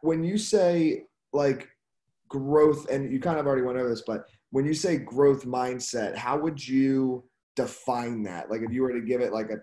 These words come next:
paragraph or a one sentence definition of, like, what does that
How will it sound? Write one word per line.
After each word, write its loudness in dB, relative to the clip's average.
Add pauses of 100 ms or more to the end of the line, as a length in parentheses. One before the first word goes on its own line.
paragraph -4
or -4
a 0
one -4
sentence -10
definition -8
of, -14
like, -12
what -6
does -6
that -4